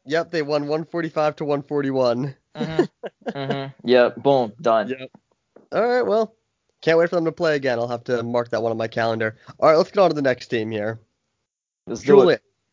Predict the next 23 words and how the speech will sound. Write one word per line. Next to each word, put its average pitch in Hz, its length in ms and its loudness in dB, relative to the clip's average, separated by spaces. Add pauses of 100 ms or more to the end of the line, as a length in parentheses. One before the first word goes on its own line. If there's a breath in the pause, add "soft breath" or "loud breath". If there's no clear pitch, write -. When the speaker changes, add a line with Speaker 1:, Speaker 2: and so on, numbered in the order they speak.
(260)
Speaker 1:
buying 175 600 0
or 131 140 -8
selling 135 760 -4
the 131 140 -8
Toronto 165 920 -2 (100)
Raptors? 117 1040 -4 (680)
Speaker 2:
Okay, 170 320 4
there's, 220 280 -2
there's 269 420 -8 (420)
multiple 208 500 -2
problems 143 440 -2
with 127 120 -10
the 117 120 -8
Raptors. 98 400 -8
Speaker 1:
Wait, 170 80 -6
Speaker 2:
I'm 202 140 6
Speaker 1:
wait, 196 120 2
sorry, 208 200 -2
Speaker 2:
kind 214 80 2
Speaker 1:
sorry. 180 80 6
Speaker 2:
of 165 60 6
Speaker 1:
Let 190 100 2
me, 190 60 -18